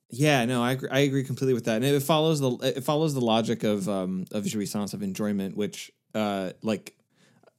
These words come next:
you know, again, it's, it's that which, it's that which does you some harm.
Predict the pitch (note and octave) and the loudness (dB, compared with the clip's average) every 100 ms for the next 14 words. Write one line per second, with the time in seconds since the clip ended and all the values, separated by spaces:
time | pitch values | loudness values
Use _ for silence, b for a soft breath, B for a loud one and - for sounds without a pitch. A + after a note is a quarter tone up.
0 | _ C3+ A2 F#2 - A#2 C3 A#2 A2 A#2+ | _ -2 0 -2 -2 2 4 2 0 -2
1 | C3+ A#2+ A#2+ - - - - A2 C#3+ C3 | 0 0 0 -4 -8 -10 -8 0 0 0
2 | B2 G#2+ B2 A2 A2 - A2+ G2 G#2 F#2 | 0 0 0 0 -4 -2 -2 -2 -2 -4
3 | F#3 | -6